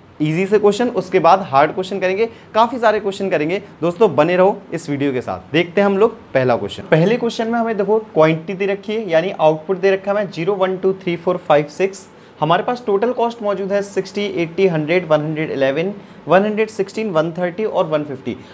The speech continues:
आपको कैलकुलेट करना है टीएफ़सी, टीवीसी, एसी, एएफ़सी, एवीसी, और मार्जिनल कॉस्ट, यानी आपको सिर्फ टोटल कॉस्ट गिवन है,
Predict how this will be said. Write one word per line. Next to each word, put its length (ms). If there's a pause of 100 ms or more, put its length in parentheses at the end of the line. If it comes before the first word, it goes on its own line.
(120)
आपको 320
कैलकुलेट 360
करना 220
है 200
टीएफ़सी, 460
टीवीसी, 600 (100)
एसी, 480
एएफ़सी, 640 (240)
एवीसी, 580 (340)
और 200
मार्जिनल 380
कॉस्ट, 260
यानी 240
आपको 360
सिर्फ 260 (140)
टोटल 280
कॉस्ट 340
गिवन 260
है, 160